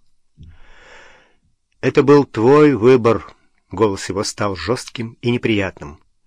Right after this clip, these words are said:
«Ты могла радоваться тому, что провела несколько приятных часов, что не пришлось долго сидеть под проливным дождём,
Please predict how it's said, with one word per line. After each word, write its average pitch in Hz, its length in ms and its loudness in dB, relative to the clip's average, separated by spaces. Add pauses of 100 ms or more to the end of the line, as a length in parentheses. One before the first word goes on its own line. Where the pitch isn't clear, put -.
(800)
«Ты 131 160 0
могла 135 460 2
радоваться 139 580 -2
тому, 131 460 0
что - 220 -4
провела 113 400 2
несколько 127 520 -2
приятных 113 500 -2
часов, - 640 -6 (340)
что - 160 -4
не 120 80 2
пришлось 123 400 2
долго 139 320 2
сидеть 127 340 0
под - 160 -8
проливным 117 520 0
дождём, 117 540 -2